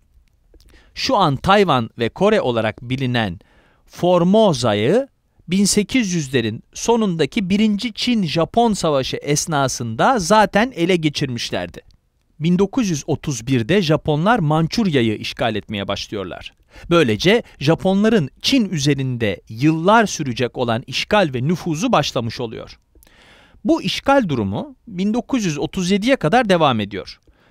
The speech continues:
Bin dokuz yüz otuz yediye kadar dediysem o tarihte barışa ulaştıklarından falan değil ha. Bin dokuz yüz otuz yedide Japonlar ve Çinliler resmi olarak savaşa giriyorlar. O yüzden böyle diyorum. İşte bu da o dönemde Japonların ulaştığı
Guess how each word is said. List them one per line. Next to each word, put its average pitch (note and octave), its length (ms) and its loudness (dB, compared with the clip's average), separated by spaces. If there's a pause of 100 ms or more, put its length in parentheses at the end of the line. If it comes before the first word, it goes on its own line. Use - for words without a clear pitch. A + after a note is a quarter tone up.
Bin E3 140 2
dokuz F3 240 0
yüz C#3+ 120 -6
otuz C#3+ 360 -6
yediye D#3+ 320 2
kadar B2+ 360 0
dediysem D3 480 2
o D#3+ 120 -4
tarihte F#3+ 520 2
barışa C#3+ 300 0
ulaştıklarından F3 800 -2
falan F3 360 0
değil E3+ 200 2
ha. A#2+ 200 0 (400)
Bin E3+ 120 0
dokuz A#3 240 0
yüz G3 100 -4
otuz G#3+ 260 -2
yedide C#4 360 2 (300)
Japonlar A#3 600 2
ve E3 80 2
Çinliler G#3 540 0
resmi F#3 340 2
olarak D3+ 300 2
savaşa C3 320 0
giriyorlar. A2 460 -2
O F#3+ 120 4
yüzden C3+ 320 0
böyle G#2 260 -2
diyorum. G2 220 -8 (800)
İşte D#3 460 0
bu G#3+ 120 0
da A#2+ 180 2 (120)
o G#3 160 4
dönemde B2 380 0
Japonların D3+ 560 0
ulaştığı C#3+ 460 0